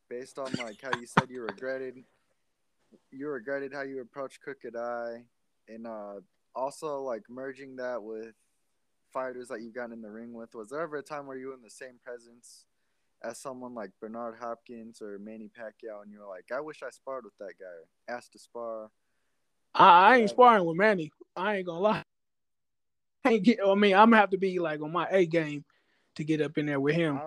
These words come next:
Speaker 2: He,
Speaker 1: remember
Speaker 2: I'm gonna
Speaker 1: you
Speaker 2: give him his props.
Speaker 1: I
Speaker 2: Manny really
Speaker 1: remember
Speaker 2: got
Speaker 1: you
Speaker 2: those hands,
Speaker 1: Oh,
Speaker 2: those
Speaker 1: yes,
Speaker 2: Bruce
Speaker 1: absolutely.
Speaker 2: hands.
Speaker 1: Absolutely.
Speaker 2: But, um, I seen Bernard Hopkins. Um, I didn't realize how big he really is. I know he was a
Speaker 1: Oh,
Speaker 2: middleweight, but
Speaker 1: he's
Speaker 2: huge, bro. In person,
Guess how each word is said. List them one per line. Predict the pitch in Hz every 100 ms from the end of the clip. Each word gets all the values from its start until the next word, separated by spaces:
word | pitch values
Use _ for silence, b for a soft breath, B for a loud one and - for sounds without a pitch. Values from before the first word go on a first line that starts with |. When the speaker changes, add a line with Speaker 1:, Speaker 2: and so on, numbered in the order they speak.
| 170
Speaker 2:
He, | 180
Speaker 1:
remember | 190 156
Speaker 2:
I'm | 190
gonna | 196
Speaker 1:
you | 185
Speaker 2:
give | 180
him | 170
his | 156
props. | - 196 151 - -
Speaker 1:
I | - _ _ _ _ _
Speaker 2:
Manny | 143 190 202
really | 196
Speaker 1:
remember | 196
Speaker 2:
got | 185 175
Speaker 1:
you |
Speaker 2:
those | 175 165
hands, | 196 190 139 - _ _
Speaker 1:
Oh, | 139 151
Speaker 2:
those | 151
Speaker 1:
yes, | 147
Speaker 2:
Bruce | 185 180
Speaker 1:
absolutely. | - 247 180 156
Speaker 2:
hands. | 143 - - _ _ _ _ _ _ _ _ _ _ _ _ _ -
Speaker 1:
Absolutely. | 127 131 - 139 147 135
Speaker 2:
But, |
um, | 151 151 135 123 - - _ _ -
I | -
seen | - 240 233
Bernard | 202 202 185
Hopkins. | 180 208 180 139 135 147
Um, | 151 143 131 - _ -
I | - 208
didn't | 214 185
realize | 196 214 185 170
how | 170 147
big | 123 175 196 180
he | 185
really | 175 180 143
is. | 165 185 135
I | 147
know | 180
he | 185
was | 180 147
a |
Speaker 1:
Oh, |
Speaker 2:
middleweight, | 127 196 196 208 190 165
but | 131 - _ _ _ _ _ _ _ _ _ _ -
Speaker 1:
he's | -
Speaker 2:
huge, | 196 214 143
bro. | 147 151
In | 151 151
person, | - 190 226 240 233